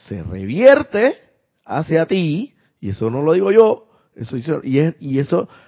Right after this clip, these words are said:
y eso lo habla la ley de causa y efecto, la ley de círculo, el círculo se cierra por causa y efecto. Estás creando una causa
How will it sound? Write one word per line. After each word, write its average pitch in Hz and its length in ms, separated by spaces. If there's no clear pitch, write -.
y 143 160
eso 156 220
lo 165 80
habla 170 200
la 151 100
ley 147 160
de 165 100
causa 160 220
y 147 40
efecto, 143 380
la 107 100
ley 123 160
de 151 140
círculo, 131 420
el 104 80
círculo 123 360
se 95 180
cierra 113 680
por 98 240
causa 165 440
y 117 80
efecto. 104 340
Estás 131 240
creando 147 440
una 143 400
causa 135 1120